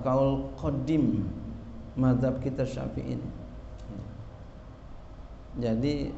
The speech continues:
nggak lama waktunya. Jadi selesai waktu maghrib, eh, ma-, kaul jadid, maaf.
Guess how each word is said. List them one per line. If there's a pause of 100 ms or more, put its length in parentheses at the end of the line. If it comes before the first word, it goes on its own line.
nggak
lama
waktunya. (2250)
Jadi
selesai
waktu
maghrib, (880)
eh,
ma-, (760)
kaul
jadid,
maaf.